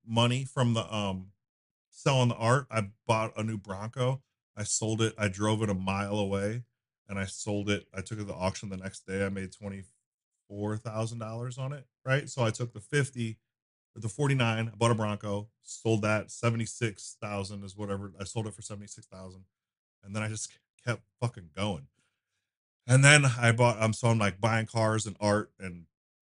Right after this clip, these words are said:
clothes and whatever and just flipping it. And, uh, anyways, I, they opened this Ferrari dealership, and they're still, like, painting the building. And I walked in there with my kid. I have an eighty-six Toyota pickup I bought for four thousand. It's, like, twenty grand, right? That's boom. And the, uh,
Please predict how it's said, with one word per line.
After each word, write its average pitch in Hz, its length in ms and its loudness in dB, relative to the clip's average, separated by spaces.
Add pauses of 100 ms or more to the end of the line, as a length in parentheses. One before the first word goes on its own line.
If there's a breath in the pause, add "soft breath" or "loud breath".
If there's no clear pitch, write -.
(200)
clothes 107 420 2
and 85 180 -12
whatever 98 420 2
and 82 100 -14
just - 220 -14 (480)
flipping 85 180 -14
it. - 80 -20 (240)
And, 92 160 -12
uh, 85 140 -6 (640)
anyways, 98 260 0
I, 98 180 -2 (220)
they 107 120 2
opened 104 240 0
this 98 80 -8
Ferrari 104 260 -2
dealership, 92 420 -10
and - 60 -20
they're 95 100 -14
still, 101 240 -8
like, 87 240 -8 (160)
painting 101 320 -4
the 87 80 -6
building. 90 340 0
And 80 100 -4
I 80 40 -4
walked 92 300 2
in 95 100 -4
there 92 140 0
with 87 100 0
my 87 140 -8
kid. 90 320 0
I 85 80 0
have 87 80 -2
an 85 100 -2
eighty-six 95 480 -6
Toyota 90 260 -6
pickup 82 320 -10
I 78 40 -16
bought 85 220 -8
for 82 80 -16
four 87 200 -10
thousand. 87 440 -10
It's, 82 160 -8
like, 82 120 0
twenty 87 240 -4
grand, 78 280 -8 (120)
right? 82 200 -8
That's 80 340 -12 (300)
boom. 85 180 0 (680)
And 92 160 -14
the, 92 240 -12
uh, 82 220 -10